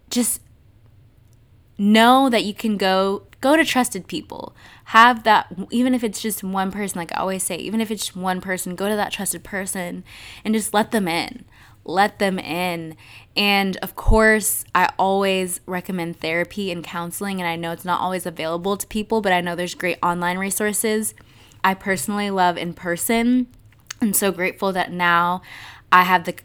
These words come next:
I have the capacity and the ability to go in person because I just love that human connection in person.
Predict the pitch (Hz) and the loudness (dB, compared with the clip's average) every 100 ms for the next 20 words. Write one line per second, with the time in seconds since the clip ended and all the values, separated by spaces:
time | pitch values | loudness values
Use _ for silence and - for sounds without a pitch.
0 | - - 190 175 175 - 180 - 185 175 | -8 -2 -2 -2 -6 -2 -2 -2 -4 -4
1 | 175 175 175 170 - 233 226 208 196 185 | -2 0 -2 -6 -4 0 0 0 0 -2
2 | 185 202 190 208 190 190 175 170 165 117 | -4 -4 -2 -4 -6 -4 -4 -2 -4 -4
3 | 147 139 107 - - 185 175 165 - 175 | -2 0 0 -2 -8 -4 -2 -2 -2 -2
4 | 165 - 202 180 170 180 208 220 262 262 | -2 -2 -2 -2 -6 -2 -2 0 2 0
5 | 254 | -2